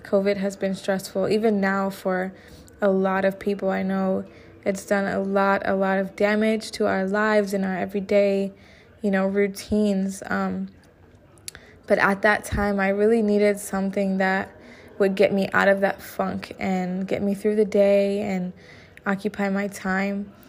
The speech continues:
And that's when I started really listening to podcasts. Um, I started to want to make my own podcast because I love to talk. I can talk all day,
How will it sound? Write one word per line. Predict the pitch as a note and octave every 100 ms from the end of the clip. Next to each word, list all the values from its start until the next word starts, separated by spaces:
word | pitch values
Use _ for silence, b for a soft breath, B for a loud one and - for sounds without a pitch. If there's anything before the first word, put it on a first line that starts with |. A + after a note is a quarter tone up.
| B -
And | G3+
that's | G#3+ C#4
when | C#4
I |
started | C#4 B3 A#3 G#3
really | G3+ G3+ G3+
listening | F#3+ F#3 F#3 F3+ F3+
to | F3+ F#3
podcasts. | - - - - - - - -
Um, | G3+ F#3 F#3 F#3 B B B B B B -
I | -
started | G3 A3 G#3 G#3
to | G#3 G3
want | F3+ F3 - - - - - -
to | G3+
make | F#3+ F#3+
my | F3+
own | E3+ E3+ F#3+
podcast | G3 F#3+ G#3 G#3 G3+
because | F#3+ G3 G3
I | G3 G3 G3+
love | G3 F#3+ F#3+
to | -
talk. | F#3+ - - - - -
I | G3+
can | G#3
talk | - G3+ G3 -
all | - A3+
day, | G#3+ F3+ F#3 G3